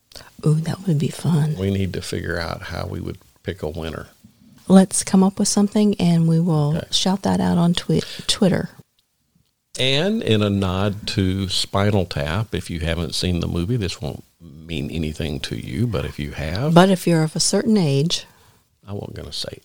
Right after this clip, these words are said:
Speaker 2: age, but,
Speaker 1: <laughs>
Speaker 2: uh, the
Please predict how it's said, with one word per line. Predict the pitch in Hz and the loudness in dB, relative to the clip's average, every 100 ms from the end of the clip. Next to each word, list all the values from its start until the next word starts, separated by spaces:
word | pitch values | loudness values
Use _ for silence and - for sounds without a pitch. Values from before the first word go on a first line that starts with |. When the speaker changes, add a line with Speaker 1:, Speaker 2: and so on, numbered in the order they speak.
| - | -10
Speaker 2:
age, | 67 80 64 57 58 104 - _ - | -8 -6 -6 -8 -8 -12 -14 _ -10
but, | - - - - | -6 -4 -2 -2
Speaker 1:
<laughs> | 175 - 175 - 175 - - - - - 92 | -2 -2 -4 -2 -6 -4 -4 -4 -4 -4 -2
Speaker 2:
uh, | 87 233 208 95 | 0 0 -2 -2
the | 101 | 0